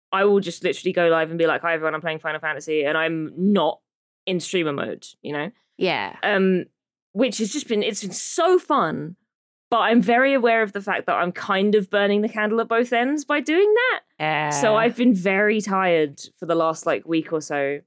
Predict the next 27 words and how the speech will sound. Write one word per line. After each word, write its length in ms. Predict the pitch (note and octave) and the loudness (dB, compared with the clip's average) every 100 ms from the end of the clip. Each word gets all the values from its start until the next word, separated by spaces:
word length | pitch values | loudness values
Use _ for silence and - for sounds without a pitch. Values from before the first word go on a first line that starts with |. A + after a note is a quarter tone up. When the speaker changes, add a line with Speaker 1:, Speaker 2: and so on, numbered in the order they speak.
| _ _ _ _ _ - | _ _ _ _ _ -6
Speaker 1:
Um, 400 | D#3 D#3 C#3 C3+ | -2 -2 -2 -4
<laughs> 60 | - | -2
so 220 | C4 F#4 | 0 2
yeah, 320 | D#4 C4 F#3 F3 | 2 2 2 2
it 200 | A#3+ A#3+ | 0 2
makes 240 | B3+ B3+ | 2 2
sense. 500 | - G#3+ F#3+ A3 - - | 0 0 -2 -6 -8 -6
<laughs> 40 | A4 - - B4 - G#4 - - - | -6 -2 0 0 2 -2 -4 -16 -4
Speaker 2:
That 200 | G#3+ A3 | -2 0
is 240 | B3+ B3 | 0 0
your 320 | B3 B3 A#3 - _ _ G3 | -2 -2 -2 -6 _ _ -8
bagage. 880 | G3+ G3+ G#3+ G3+ E3 E3+ - - - - - | -4 0 0 2 0 -2 -4 -8 -10 -16 -6
Speaker 1:
B-, 160 | A3+ | 0
my 160 | G#3+ A#3+ | 2 4
bagage. 960 | A3+ A3+ A#3 G3 E3 F3 F3+ - - - _ _ _ - | 4 4 4 4 4 2 0 -6 -8 -12 _ _ _ -4
My 160 | B3+ | -2
bagage 480 | C#4 C4+ C#4+ D4+ C#4+ | 0 0 2 2 2
was 140 | D4 C4 | 0 0
actually 340 | A#3+ - A#3+ | -2 -4 -6
quite 220 | - A#3 | -2 0
empty, 480 | - B3 G#3+ - F#3 | 0 -2 -4 -4 -2
but 160 | F#3 F3+ | 0 0
it 80 | |
was 100 | F#3 | -2
full 240 | F#3 A3+ A3+ | -4 -2 -2
of 160 | F#3 - | -2 0
bugs. 640 | F3+ E3 - - - - | -2 -2 -8 -10 -10 -16